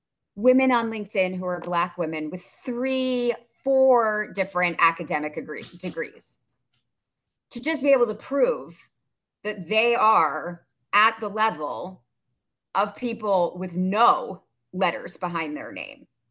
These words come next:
So I think it just, I don't know, Toni, you got it. You did, you're, you're right.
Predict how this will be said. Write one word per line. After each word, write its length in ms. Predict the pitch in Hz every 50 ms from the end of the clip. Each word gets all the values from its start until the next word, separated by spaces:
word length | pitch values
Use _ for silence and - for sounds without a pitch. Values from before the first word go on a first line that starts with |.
| _ _ _ _ _ _ _ _ _ _ _ _
So 540 | - - - 277 262 247 233 226 226 226 - - -
I 80 | 285 330
think 240 | - 415 403 539 -
it 140 | 381 311
just, 320 | - 392 359 - - - - _ _ _ _ _ _ _
I 100 | 320 359
don't 140 | 349 339 320
know, 200 | 311 285 262 247 - - _ _ _ _ _ -
Toni, 440 | - 277 262 262 254 226 214 214 - _ _
you 140 | 247 254 247
got 220 | 254 240 240 240
it. 140 | 208 190 - - _ _ _ _ _ _
You 100 | - 240
did, 180 | 226 262 - -
you're, 180 | 247 247 240 247
you're 160 | 247 247 240
right. 240 | 247 240 226 214